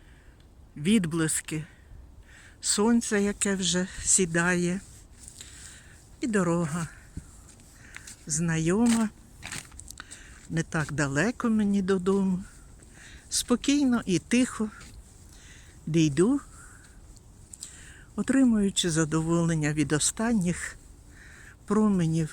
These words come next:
сонця, від задоволення, що знайшла хороші кадри.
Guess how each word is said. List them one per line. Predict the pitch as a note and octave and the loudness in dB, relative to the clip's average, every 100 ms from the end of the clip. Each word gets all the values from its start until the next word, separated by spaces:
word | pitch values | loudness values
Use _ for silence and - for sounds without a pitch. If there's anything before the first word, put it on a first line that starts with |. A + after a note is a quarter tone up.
| - | -6
сонця, | - - F3+ F3+ D#3 - D#3 C3+ - - - - - - - - - - - - - - - - - - | -4 0 0 0 0 -4 -6 -10 -16 -20 -20 -20 -18 -18 -16 -20 -20 -20 -20 -20 -20 -20 -20 -20 -20 -10
від | G3+ A#3 A3+ | -2 0 2
задоволення, | G3 A3 G#3+ A3 B3 A#3+ A3 G3+ | 2 2 2 4 4 4 4 2
що | F#3 - F#3 | 2 0 0
знайшла | F3+ E3+ F3+ - F#3+ F#3+ A3+ - - - - - - - - - - - | 0 0 0 0 0 0 -2 -4 -16 -20 -20 -20 -20 -20 -20 -20 -20 -16
хороші | - D4 C#4+ C4+ - | -8 -4 0 2 2
кадри. | - G#3+ G#3 F#3 F3 | 0 -2 0 0 -2